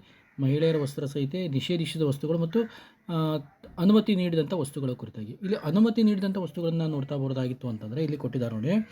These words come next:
ಇದರಲ್ಲಿ ಏನ್ ಹೇಳ್ತಾ ಬರ್ತಾರೆ ಅಂತಂದ್ರೆ, ಪ್ರವೇಶ ಪತ್ರವನ್ನ ಎಲ್ಲ ಅಭ್ಯರ್ಥಿಗಳು ಕಡ್ಡಾಯವಾಗಿ ತರಬೇಕು, ಒಂದಕ್ಕೆ ಅನುಮತಿ ಇದೆ. ಇನ್ನು ಎರಡನೇದು ಅಂತಂದ್ರೆ ಗುರುತಿನ ಚೀಟಿಗೆ ಅನುಮತಿಯನ್ನ ಕೊಟ್ಟಿದ್ದಾರೆ.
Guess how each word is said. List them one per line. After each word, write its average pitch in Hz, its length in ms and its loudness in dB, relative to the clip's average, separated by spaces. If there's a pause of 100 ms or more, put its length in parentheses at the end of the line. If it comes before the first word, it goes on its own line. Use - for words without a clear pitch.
(460)
ಇದರಲ್ಲಿ 175 260 0
ಏನ್ 185 120 2
ಹೇಳ್ತಾ 165 220 2
ಬರ್ತಾರೆ 127 300 -2
ಅಂತಂದ್ರೆ, 117 640 -6 (280)
ಪ್ರವೇಶ 214 360 4 (100)
ಪತ್ರವನ್ನ 160 440 0
ಎಲ್ಲ 151 200 2
ಅಭ್ಯರ್ಥಿಗಳು 143 480 2
ಕಡ್ಡಾಯವಾಗಿ 131 520 -2
ತರಬೇಕು, 131 420 -2
ಒಂದಕ್ಕೆ 175 380 0
ಅನುಮತಿ 135 340 0
ಇದೆ. 147 160 -4 (420)
ಇನ್ನು 160 160 0
ಎರಡನೇದು 185 360 4
ಅಂತಂದ್ರೆ 165 320 0
ಗುರುತಿನ 175 380 -2
ಚೀಟಿಗೆ 160 320 -4
ಅನುಮತಿಯನ್ನ 139 460 0
ಕೊಟ್ಟಿದ್ದಾರೆ. 110 520 -6